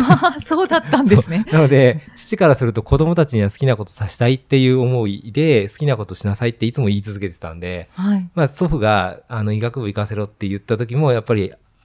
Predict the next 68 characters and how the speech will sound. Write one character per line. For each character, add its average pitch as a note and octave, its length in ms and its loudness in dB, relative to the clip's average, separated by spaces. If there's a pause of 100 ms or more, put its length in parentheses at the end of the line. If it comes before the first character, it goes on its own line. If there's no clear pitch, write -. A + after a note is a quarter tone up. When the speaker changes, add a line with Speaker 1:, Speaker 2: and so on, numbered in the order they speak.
(220)
Speaker 2:
あ D#3+ 120 -2
え C#3 60 0
て A#2+ 100 -4
一 G#2+ 200 -4
枚 G2+ 100 0
そ G2+ 120 -8
こ G2+ 100 -4
で G2+ 100 -6
壁 G#2+ 280 -2
に G#2 60 2
な G#2+ 120 0
っ - 40 -18
て、 D#2+ 380 -16 (560)
あ G#2 180 -4
の、 F#2+ 400 -4 (400)
き-、 - 160 -20
強 D#3+ 220 0
要 D#3+ 140 4
は D3+ 80 2
し C#3+ 100 -4
な C#3+ 100 2
か C3+ 80 -2
っ - 40 -6
た - 80 -12
で E2 60 -10
す - 60 -20
け - 60 -14
ど D#2 60 -12
ね。 E2 260 -12
で G#3 100 4
も G#3+ 60 8
一 G#3+ 160 6
応、 - 40 6
Speaker 1:
う - 20 6
ん。 G#3+ 40 2
Speaker 2:
医 G#3 200 2
学 G3 200 2
部 E3+ 60 2
は B2+ 60 2
受 D3 140 -2
け - 40 -8
た A2+ 120 -2
ん F2 80 -6
で F2 40 -12
す - 80 -20
け E2+ 80 -16
ど、 F#2+ 320 -4
大 F3 220 -4
し - 20 -8
て A#2 80 -6
そ B2 140 -4
ん - 20 0
な B2 80 0
に A#2+ 120 0
や A2 100 2
る B2+ 80 -2
気 C#3+ 160 -2
が C#3 160 0
な C#3+ 100 -2
か C#3 100 -2
っ G2+ 60 -8
た E2+ 120 -8
か D#2+ 100 -10
ら、 E2 340 -6
僕 A2 160 -6
自 B2+ 240 -6
身 A#2 80 -8
も、 F2+ 220 -10